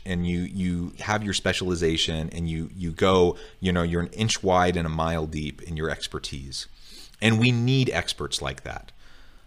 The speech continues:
Um, but we also need individuals,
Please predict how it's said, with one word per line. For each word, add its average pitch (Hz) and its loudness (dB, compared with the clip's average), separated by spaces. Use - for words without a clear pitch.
Um, 82 -2
but 101 6
we 123 0
also 143 2
need 92 2
individuals, 82 0